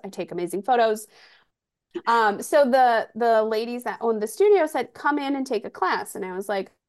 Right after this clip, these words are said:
"Oh, yeah, yoga, stretching," <laughs> right? And, um, was July in Wisconsin,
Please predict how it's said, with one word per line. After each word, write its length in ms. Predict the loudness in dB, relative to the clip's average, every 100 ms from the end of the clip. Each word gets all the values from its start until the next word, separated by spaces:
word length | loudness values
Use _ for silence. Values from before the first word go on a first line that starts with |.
| -4
"Oh, 180 | -2 0
yeah, 420 | 0 0 0 -2 -6 _ _ _ _ _ _ _
yoga, 640 | -2 2 2 2 2 0 -4
stretching," 880 | -14 -6 -2 -2 -4 -6 -4 -6 -6
<laughs> 80 | _
right? 440 | -2 0 2 2 0 -6
And, 220 | -2 0
um, 480 | 0 2 2 0 -4 -14 -20 _ _ _
was 340 | 2 4 4 0
July 420 | -2 2 2 2
in 160 | -2 -6
Wisconsin, 800 | -6 -6 -6 -4 -4 -2 -2